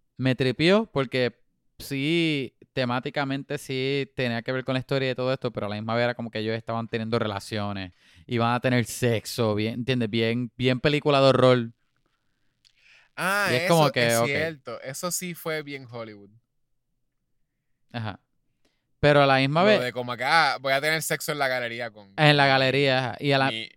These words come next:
Speaker 1: pero a la misma
Speaker 2: mi
Speaker 1: vez
Speaker 2: novia que es una chamaquita de,
Speaker 1: Ajá.
Speaker 2: de, de como quince años.
Speaker 1: Pero a la misma vez la otra,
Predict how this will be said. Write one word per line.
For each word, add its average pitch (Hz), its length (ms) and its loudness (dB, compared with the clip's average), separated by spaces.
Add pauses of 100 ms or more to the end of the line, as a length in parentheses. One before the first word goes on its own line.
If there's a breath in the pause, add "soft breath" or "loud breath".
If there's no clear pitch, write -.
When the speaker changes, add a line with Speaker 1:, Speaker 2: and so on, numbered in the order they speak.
(160)
Speaker 1:
pero 160 180 6
a 156 40 6
la 151 80 4
misma 170 260 2
Speaker 2:
mi 214 40 6
Speaker 1:
vez 202 200 4
Speaker 2:
novia 123 300 0
que 139 60 -4
es 139 60 0
una 143 180 -4
chamaquita 123 640 -4
de, 117 80 -2
Speaker 1:
Ajá. 139 260 4
Speaker 2:
de, 101 80 -12
de 101 160 -18
como 101 240 -20
quince 107 320 -16
años. 98 380 -20
Speaker 1:
Pero 147 180 4
a - 20 2
la 135 80 2
misma 151 260 0
vez 190 160 4
la 147 220 2
otra, 147 1080 0